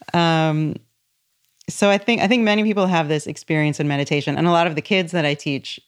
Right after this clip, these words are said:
get, have, communicate this experience, um,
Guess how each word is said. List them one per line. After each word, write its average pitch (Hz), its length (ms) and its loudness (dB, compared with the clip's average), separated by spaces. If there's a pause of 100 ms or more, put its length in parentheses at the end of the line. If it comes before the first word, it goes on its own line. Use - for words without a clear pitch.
(280)
get, 143 440 -2
have, 147 440 -2 (240)
communicate 170 520 0
this 127 300 -8
experience, 135 720 -8
um, - 440 -8